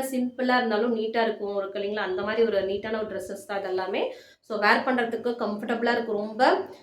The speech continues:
ஃப்ளெக்சிபிளா இருக்கும் ட்ரெஸ்ஸு. டே ஃபுல்லா வேர் பண்ணிக்கலாம். அஹ், ஆஃபீஸ் போறவங்க, காலேஜ் போறவங்களுக்குலாம் அது ரொம்ப ஒரு யூ-, யூஸ்ஃபுல்லான ஒரு சா-, சாய்ஸ் தான். So மிஸ் பண்ணாதீங்க.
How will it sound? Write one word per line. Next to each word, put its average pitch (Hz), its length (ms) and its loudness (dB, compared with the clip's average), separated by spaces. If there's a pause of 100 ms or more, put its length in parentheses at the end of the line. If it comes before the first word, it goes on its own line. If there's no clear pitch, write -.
ஃப்ளெக்சிபிளா 247 560 2
இருக்கும் 226 300 4
ட்ரெஸ்ஸு. 220 360 2 (400)
டே 233 160 0
ஃபுல்லா 254 280 4
வேர் 220 220 2
பண்ணிக்கலாம். 226 520 4
அஹ், 208 200 4
ஆஃபீஸ் 240 340 0
போறவங்க, 214 360 2 (120)
காலேஜ் 220 340 2
போறவங்களுக்குலாம் 208 580 0
அது 208 100 2
ரொம்ப 226 200 -2
ஒரு 220 220 4
யூ-, 240 240 -2
யூஸ்ஃபுல்லான 262 560 2
ஒரு 214 200 4 (680)
சா-, 202 340 2
சாய்ஸ் 226 380 0
தான். 285 160 2
So 226 160 0
மிஸ் 214 240 -2
பண்ணாதீங்க. 220 420 2